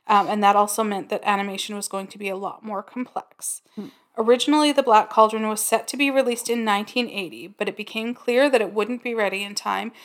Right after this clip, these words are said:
Speaker 1: so they released The Fox and the Hound instead, and The Black
Speaker 2: Hmm.
Speaker 1: Cauldron was shifted to nineteen eighty-four. Uh, while we're now used to seeing Disney animated projects every year, prior to the Disney Renaissance, it was normal to see years pass in between
Speaker 2: Mm-hmm.
Speaker 1: films. However,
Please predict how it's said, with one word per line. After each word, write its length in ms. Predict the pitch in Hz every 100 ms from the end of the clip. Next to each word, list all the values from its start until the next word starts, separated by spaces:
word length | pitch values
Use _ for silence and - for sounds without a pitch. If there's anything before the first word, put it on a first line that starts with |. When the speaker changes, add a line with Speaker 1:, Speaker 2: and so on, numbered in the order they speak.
| -
Speaker 1:
so 160 | - 240
they 140 | 233
released 340 | 233 220 214 -
The 80 |
Fox 340 | 226 185 175 -
and 80 | 208
the 40 |
Hound 340 | 202 196 175 180
instead, 540 | 196 - 175 156 151
and 220 | - 202
The 280 | 202 190 170 -
Black 160 | 185
Speaker 2:
Hmm. 80 | 440
Speaker 1:
Cauldron 280 | 208 196 202
was 100 | 202
shifted 360 | - 202 185 196
to 100 | -
nineteen 320 | 185 180 220
eighty-four. 800 | 190 185 190 - 196 - - - _ _ _ _ _
Uh, 260 | 214 196 - - _ _ _ _ _
while 200 | 220 208
we're 120 | 214
now 140 | 214 208
used 260 | 208 208
to 40 | 220
seeing 280 | - 214 208
Disney 360 | 202 202 202
animated 460 | 185 202 202 196 196
projects 420 | - 202 196 -
every 240 | 196 190 180
year, 200 | 180 190
prior 400 | 190 190 185 190
to 140 | -
the 100 | 196
Disney 340 | 202 202 220 220
Renaissance, 760 | 247 240 247 - 208 202 214
it 80 | 190
was 160 | 220 214
normal 320 | 202 196 202
to 100 | -
see 360 | - 208 202 - - _
years 320 | 214 220 202 -
pass 300 | 196 175 -
in 80 | 196
between 280 | - -
Speaker 2:
Mm-hmm. 120 | 214 214
Speaker 1:
films. 300 | 185 180 - _ _ _ _
However, 640 | 214 202 196 175 175 -